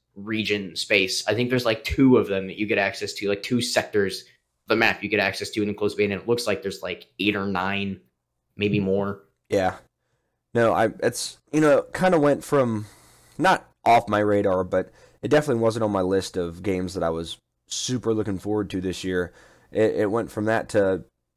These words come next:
Speaker 2: I mean, like, top five games that I'm
Speaker 1: Yeah.
Speaker 2: looking forward to for the year. So I'm, I'm
Speaker 1: I mean,
Speaker 2: really
Speaker 1: Sekiro's
Speaker 2: excited
Speaker 1: still
Speaker 2: to
Speaker 1: my number one,
Speaker 2: Well,
Speaker 1: but, you
Speaker 2: I
Speaker 1: know.
Speaker 2: mean, yeah. You got, you know, Sekiro, Nioh two, and Ghost of Tsushima, if that actually comes out this year. My,
Speaker 1: Yeah.
Speaker 2: my three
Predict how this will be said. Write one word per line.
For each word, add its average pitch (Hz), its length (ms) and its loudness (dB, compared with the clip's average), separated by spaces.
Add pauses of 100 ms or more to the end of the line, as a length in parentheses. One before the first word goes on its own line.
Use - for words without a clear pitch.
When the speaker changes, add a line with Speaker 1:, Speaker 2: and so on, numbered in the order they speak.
(160)
Speaker 2:
I 85 80 -16
mean, 92 280 -6
like, 90 220 -4
top 117 220 0
five 104 500 2 (480)
games 107 300 2
that 101 80 -2
I'm 95 80 4
Speaker 1:
Yeah. 98 60 2
Speaker 2:
looking 101 180 -2
forward 104 300 -2
to 95 120 -6
for 92 140 -10
the 87 100 -8
year. 80 360 -10
So - 160 -6
I'm, 98 160 -2
I'm - 60 -6
Speaker 1:
I - 40 -2
mean, 131 100 2
Speaker 2:
really 131 120 4
Speaker 1:
Sekiro's 156 40 4
Speaker 2:
excited 135 280 6
Speaker 1:
still 135 140 2
Speaker 2:
to 123 40 4
Speaker 1:
my 120 60 4
number 117 200 0
one, 117 440 -2
Speaker 2:
Well, - 180 4
Speaker 1:
but, - 80 0
you 113 60 2
Speaker 2:
I - 20 0
Speaker 1:
know. 98 140 -2
Speaker 2:
mean, 87 100 -6
yeah. 76 260 -10 (520)
You 110 80 -2
got, 98 300 2
you 90 80 -10
know, 92 180 -6
Sekiro, 107 840 2
Nioh 110 540 0
two, 110 640 0 (260)
and 98 300 0
Ghost 110 260 2
of 107 100 -2
Tsushima, 98 600 -4
if 85 80 -10
that 90 120 -2
actually 90 260 -6
comes 87 200 -8
out 87 140 -2
this 82 180 -12
year. 76 260 -12 (460)
My, 87 280 -4
Speaker 1:
Yeah. 95 320 2
Speaker 2:
my 90 160 -4
three 98 480 -2